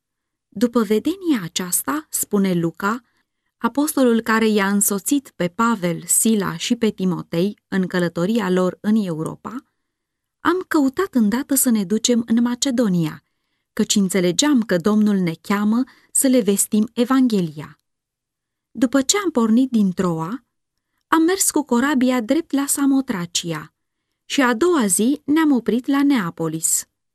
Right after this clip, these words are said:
De acolo ne-am dus la Filipi,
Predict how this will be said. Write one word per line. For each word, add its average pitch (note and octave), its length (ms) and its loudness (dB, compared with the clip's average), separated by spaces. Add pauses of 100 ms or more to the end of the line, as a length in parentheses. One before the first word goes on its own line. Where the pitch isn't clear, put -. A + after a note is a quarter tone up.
(400)
De A3 220 2
acolo F#3+ 460 0
ne-am A#3+ 240 2
dus G#3+ 180 0
la G3 160 -2
Filipi, F#3+ 640 -4